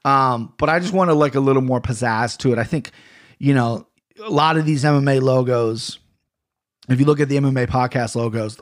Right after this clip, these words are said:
of other M M A shows, I mean, they're rough, right? A lot of gloves, a lot of fire, a lot of cages, a lot of, lot of fences, a lot of,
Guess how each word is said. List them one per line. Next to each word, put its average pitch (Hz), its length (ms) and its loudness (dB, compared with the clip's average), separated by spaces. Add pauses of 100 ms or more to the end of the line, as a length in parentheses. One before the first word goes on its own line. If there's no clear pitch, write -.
of 139 240 0
other 160 260 2
M 143 120 0
M 139 100 -2
A 127 120 -6
shows, 110 500 -6
I - 40 -16
mean, 117 140 -6
they're 117 100 -8
rough, 98 460 -14
right? 123 340 -2 (640)
A - 40 0
lot 143 160 2
of 131 60 -10
gloves, 143 540 2
a 143 40 2
lot 123 100 -2
of 107 60 -10
fire, 139 420 2
a 139 40 0
lot 120 160 0
of 113 80 -10
cages, 139 600 2
a 120 40 -6
lot 113 160 -2
of, 107 160 -10
lot 123 220 -2
of - 80 -10
fences, 151 760 0
a - 40 -12
lot 123 260 0
of, 110 260 -8